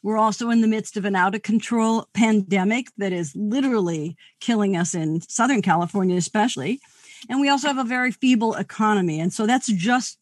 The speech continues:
the background, literally, to what we face. And before this week, all activity and attention was focused on, as, uh, you've both been very deeply involved in, pressuring the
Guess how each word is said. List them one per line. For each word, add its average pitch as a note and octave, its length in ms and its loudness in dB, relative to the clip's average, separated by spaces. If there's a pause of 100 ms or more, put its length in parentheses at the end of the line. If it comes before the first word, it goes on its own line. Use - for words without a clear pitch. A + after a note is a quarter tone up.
the G#3 160 -2
background, G3 1040 -2 (240)
literally, A3+ 520 0
to G#3 140 -2
what G#3 200 -2
we G3 120 2
face. - 560 -4 (460)
And A#3+ 120 2
before C4+ 340 -2
this D#4 340 -2
week, G#3+ 280 -2
all B3 420 0
activity G3+ 800 0
and F#3+ 120 2
attention B3 640 0
was G#3 160 0
focused A3 400 -4
on, G3 200 0 (340)
as, G3 400 -2
uh, G3+ 120 4
you've F#3+ 280 2
both C4 280 0
been G3+ 180 2
very F#3 380 0
deeply B3 500 -2
involved E3+ 420 -2
in, F#3 180 0
pressuring F#3+ 680 -2 (360)
the F3 80 -8